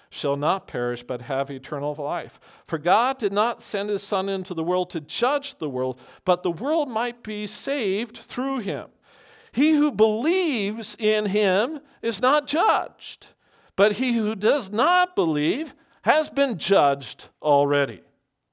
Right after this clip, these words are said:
because he has not believed in the name of the only begotten Son of God. And this is the judgment,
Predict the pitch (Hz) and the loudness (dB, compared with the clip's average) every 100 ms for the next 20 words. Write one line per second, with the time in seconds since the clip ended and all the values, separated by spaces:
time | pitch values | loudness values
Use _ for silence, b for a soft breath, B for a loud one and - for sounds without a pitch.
0 | _ _ _ _ _ _ - 165 180 190 | _ _ _ _ _ _ -6 -2 4 6
1 | 190 175 - 233 220 214 202 196 190 196 | 4 0 -6 -4 0 0 0 0 0 0
2 | 190 165 185 185 165 156 147 139 147 185 | -2 -2 -2 -2 -2 -4 -4 -4 -2 0
3 | 196 143 123 151 147 139 139 147 175 156 | 0 -2 -8 -10 -10 -6 -2 -2 -2 -4
4 | 139 139 131 120 - - 120 127 113 107 | -2 0 -2 -10 -14 -10 -8 -8 -8 -8
5 | 82 - _ b b b b b - 139 | -8 -16 _ b b b b b -8 -8
6 | 131 233 247 226 208 - 196 - 202 170 | -4 -4 -2 -4 -6 -2 -2 4 4 4
7 | - 85 | 0 -16